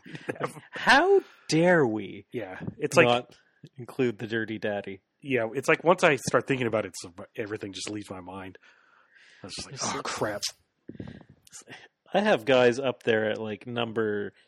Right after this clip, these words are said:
Speaker 2: seven that, no, you got, you gotta leave, and Dirty Daddy's in there. I'm sorry.
Speaker 1: Mm-hmm.
Speaker 2: Hiroki Goto, I love you.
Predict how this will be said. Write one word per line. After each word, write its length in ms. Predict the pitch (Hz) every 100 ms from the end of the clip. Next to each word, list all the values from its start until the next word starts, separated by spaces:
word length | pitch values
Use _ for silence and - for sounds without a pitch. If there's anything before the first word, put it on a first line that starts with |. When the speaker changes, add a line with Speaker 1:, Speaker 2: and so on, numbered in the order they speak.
| _
Speaker 2:
seven 640 | - - 127 107 101 95 _ _ -
that, 280 | 113 101
no, 300 | 131 120 101 -
you 180 | 113 113
got, 220 | 120 101
you 160 | 113 120
gotta 180 | 113 107
leave, 400 | 110 104 98 -
and 220 | 110 107
Dirty 260 | 104 110 101
Daddy's 400 | 95 101 95 98
in 140 | 95
there. 180 | 92 -
I'm 120 | 98 110
sorry. 280 | 104 98 131
Speaker 1:
Mm-hmm. 180 | 110 107 - - _ -
Speaker 2:
Hiroki 320 | 143 135 120
Goto, 360 | 117 110 101
I 40 | 101
love 260 | 104 101
you. 180 | 101 95